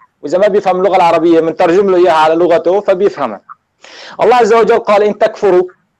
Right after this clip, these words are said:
فإن الله غني عنكم ولا يرضى لعباده الكفر".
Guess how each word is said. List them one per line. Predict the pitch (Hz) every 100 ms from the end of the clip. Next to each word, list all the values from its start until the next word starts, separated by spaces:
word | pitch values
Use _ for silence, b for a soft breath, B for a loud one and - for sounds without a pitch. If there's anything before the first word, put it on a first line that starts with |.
| _ _ _ _
فإن | - 240 277
الله | 240 220 220 196
غني | 160 175 196 151
عنكم | 127 123 - 98 _ _ _ _ _ _ _ b b
ولا | 139 247 294 269
يرضى | 247 247 190 208 208 208 - _
لعباده | 147 175 180 170 196 196 190 196
الكفر". | 175 185 - 113